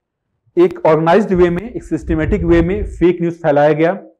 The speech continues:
एक disinformation campaign create किया गया, किया गया कि तमिलनाडु में जो workers हैं वो safe नहीं हैं। तो कहीं ना कहीं स्टेट गवर्नमेंट को मलाइन करने का ये, उसमें एक बात थी। अब देखें इसमें प्रॉब्लम क्या है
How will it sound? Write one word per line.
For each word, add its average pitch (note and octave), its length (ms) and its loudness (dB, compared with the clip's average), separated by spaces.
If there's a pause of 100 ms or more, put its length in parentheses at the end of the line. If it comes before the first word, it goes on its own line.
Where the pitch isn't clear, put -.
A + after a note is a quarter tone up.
एक C#3+ 80 -4
disinformation E3 720 -4
campaign D3 360 -6
create D#3+ 280 -2
किया C#3+ 160 0
गया, D3+ 100 -6
किया C#3+ 300 -4
गया D3 140 -2
कि D#3+ 100 -6
तमिलनाडु D#3+ 640 -2
में F3 340 -8 (300)
जो C3+ 100 -4
workers D3 500 0
हैं F3 420 -8 (120)
वो D3+ 160 -2
safe F3+ 380 0 (140)
नहीं C3+ 360 -6
हैं। F3+ 280 -10
तो - 300 -6
कहीं F3 220 -2
ना G#3+ 100 -2
कहीं G3 240 -6
स्टेट F3+ 220 -4
गवर्नमेंट E3+ 360 -2
को E3+ 80 -6
मलाइन D3+ 240 -4
करने D3+ 200 -6
का D3 120 -4
ये, D3 320 -8 (100)
उसमें C#3 240 -6
एक D3 180 -6
बात D3+ 400 -4
थी। G2+ 320 -12 (800)
अब E3+ 120 0
देखें D3+ 220 -4 (480)
इसमें F#3 180 -6
प्रॉब्लम G3+ 280 0
क्या E3+ 180 0
है D#3+ 160 -4